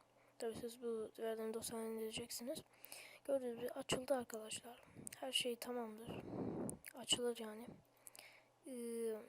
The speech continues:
şimdi arkadaşlar kasar masar diye ben açmıyorum. Ama gördüğünüz gibi, ee, yüklediğim hiçbir sorunu yok.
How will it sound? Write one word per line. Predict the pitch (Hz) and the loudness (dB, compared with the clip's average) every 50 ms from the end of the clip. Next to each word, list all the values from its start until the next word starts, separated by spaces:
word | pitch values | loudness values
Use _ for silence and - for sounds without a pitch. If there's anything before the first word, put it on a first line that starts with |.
| 220 - | -10 -8
şimdi | - - 233 233 226 | -6 -4 0 0 0
arkadaşlar | 226 233 - 247 240 - - - | 0 0 -2 -6 -8 -8 -10 -8
kasar | - - 247 - - 269 | -6 -4 -4 -4 -4 -4
masar | 254 247 240 - - 262 247 247 | -4 -2 -2 0 2 2 2 2
diye | 247 240 240 | 2 2 2
ben | 240 247 | 0 0
açmıyorum. | 247 254 - - - 240 226 220 214 240 254 214 - - - - - - - - - - - - - - - - - - - - - - - | -2 -4 -4 -4 -4 -2 -2 -2 -2 -2 -2 -2 0 0 0 0 2 2 0 0 -2 -4 -8 -10 -12 -12 -12 -12 -14 -20 -20 -20 -16 -10 -4
Ama | 247 247 254 254 262 | -2 0 0 0 0
gördüğünüz | 262 - 269 262 247 240 233 226 214 | 6 8 8 8 8 8 4 4 2
gibi, | 220 220 220 220 233 - | -2 -4 -8 -8 -10 -8
ee, | - 247 233 226 220 220 220 214 220 220 214 220 233 | -6 -4 -4 -2 -2 -2 -2 -2 -4 -4 -4 -4 -4
yüklediğim | 240 233 - 247 247 247 240 240 226 226 240 240 - - - - - - | -4 -6 -4 -2 -2 -2 -2 -4 -6 -6 -6 -8 -10 -8 -8 -8 -6 -4
hiçbir | 262 240 - - 233 220 | -4 -4 -2 -2 -2 0
sorunu | - - - 240 233 226 214 214 208 214 226 | 2 4 4 4 4 2 0 -4 -2 0 2
yok. | 233 240 247 - - - - | 2 2 0 -2 -6 -10 -10